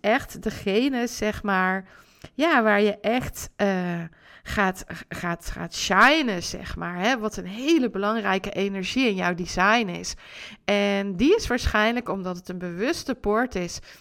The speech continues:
ook herkenbaar voor je, hè? Dat je ervan bewust bent.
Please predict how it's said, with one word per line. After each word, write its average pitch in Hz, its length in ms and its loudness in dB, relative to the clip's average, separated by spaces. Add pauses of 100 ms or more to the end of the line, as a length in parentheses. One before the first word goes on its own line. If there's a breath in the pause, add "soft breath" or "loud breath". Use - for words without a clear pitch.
(300 loud breath)
ook 208 220 6
herkenbaar 190 680 0
voor 254 360 0
je, 277 100 0
hè? 254 220 4
Dat 190 220 -2
je 170 80 -2
ervan 170 320 -2
bewust 170 380 -4
bent. 240 360 2